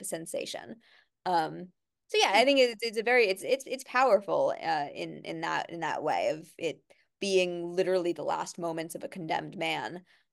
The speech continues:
Um, yeah, I think it is not, I, the, the, the sort, I don't wanna say gimmick, but the gimmick of the, the five different animation teams,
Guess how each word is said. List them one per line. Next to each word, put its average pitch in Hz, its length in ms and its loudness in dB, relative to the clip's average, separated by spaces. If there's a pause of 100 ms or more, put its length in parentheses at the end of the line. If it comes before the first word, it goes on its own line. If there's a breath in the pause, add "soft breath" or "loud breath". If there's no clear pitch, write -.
(120)
Um, 160 440 2 (580)
yeah, 233 180 6
I 240 80 6
think 277 220 4
it 247 80 0
is 208 120 -8
not, 196 300 2 (420)
I, 214 180 4
the, 190 240 4
the, 208 180 2
the 208 160 4
sort, 240 280 2
I 175 120 4
don't 214 80 4
wanna 208 120 0
say 190 100 -4
gimmick, 156 340 -6
but 247 140 -2 (240)
the 262 80 0
gimmick 196 460 2
of 160 200 0
the, 160 360 -2
the 170 80 -4
five 170 320 4
different 165 260 -2
animation 160 480 -6
teams, 156 580 -8